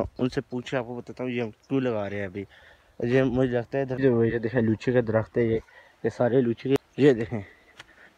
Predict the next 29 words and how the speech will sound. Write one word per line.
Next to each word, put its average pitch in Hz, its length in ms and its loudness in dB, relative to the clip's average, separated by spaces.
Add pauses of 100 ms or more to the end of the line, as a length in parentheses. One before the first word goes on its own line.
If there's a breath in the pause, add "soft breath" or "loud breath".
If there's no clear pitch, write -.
(100)
यहाँ 104 220 0
पर 120 180 0
हमने 117 500 0 (520)
भिंडी 107 240 -2
काश्त 127 340 -2
की 120 140 -2
हुई 113 220 0
है 107 100 -8 (680)
इस 113 180 -6
ज़मीन 104 300 -4
पे। 110 160 -12 (1500)
ये 135 100 -6
फिर 151 180 0
भी 156 140 2
मैं 127 80 2
आपको 113 220 -4
दिखाऊंगा 107 420 -6
इसका 104 300 -12 (440 loud breath)
full 117 180 -2
review। 107 300 -6 (480 soft breath)
और 117 120 0
आज 117 240 2
मैं 127 160 0
आपको 120 260 -4
दूसरे 127 240 0
भी 120 100 0
दिखा 120 260 -2
देता 120 260 -4
हूँ, 123 120 -2